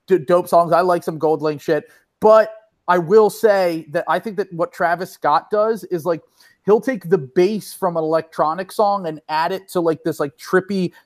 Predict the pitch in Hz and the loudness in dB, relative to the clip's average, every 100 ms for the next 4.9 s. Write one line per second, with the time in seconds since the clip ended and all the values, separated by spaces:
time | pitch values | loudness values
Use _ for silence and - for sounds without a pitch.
0 | - 180 170 - 240 254 - _ - 214 | 0 4 4 2 -4 -4 -6 _ 0 2
1 | 262 370 359 - 302 320 196 - - 311 | 2 0 -2 0 2 2 0 -2 -2 -2
2 | 262 220 208 190 185 185 - 175 175 151 | -2 -2 -4 -4 0 0 0 -2 2 4
3 | 147 165 185 233 233 226 190 220 208 180 | 2 0 2 2 2 -2 -6 -4 -2 -2
4 | 147 190 - 208 208 - 185 156 | 0 0 0 -2 -2 -6 -4 -4